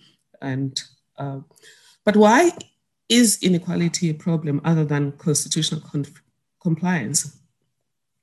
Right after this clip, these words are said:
Two reasons. One is inequality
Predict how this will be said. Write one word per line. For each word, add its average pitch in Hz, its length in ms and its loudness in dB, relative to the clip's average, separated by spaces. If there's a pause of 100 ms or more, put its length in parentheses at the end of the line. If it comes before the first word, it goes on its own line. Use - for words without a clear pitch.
(300)
Two 339 200 6
reasons. 151 520 2
One 208 440 4
is 139 200 -2 (840)
inequality 208 840 2